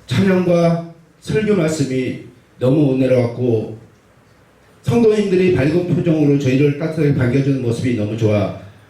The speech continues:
그런 고민은 사라지게 되었습니다. 저희 부부는 평신도 세미나를 십 년 전에 참석하였고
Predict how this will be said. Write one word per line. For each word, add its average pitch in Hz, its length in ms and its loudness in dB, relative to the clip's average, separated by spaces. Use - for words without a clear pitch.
그런 143 280 0
고민은 120 600 -4
사라지게 120 560 -4
되었습니다. 87 760 -6
저희 151 340 2
부부는 139 640 -2
평신도 180 420 0
세미나를 131 580 0
십 185 220 -6
년 175 140 2
전에 139 180 -2
참석하였고 120 920 -2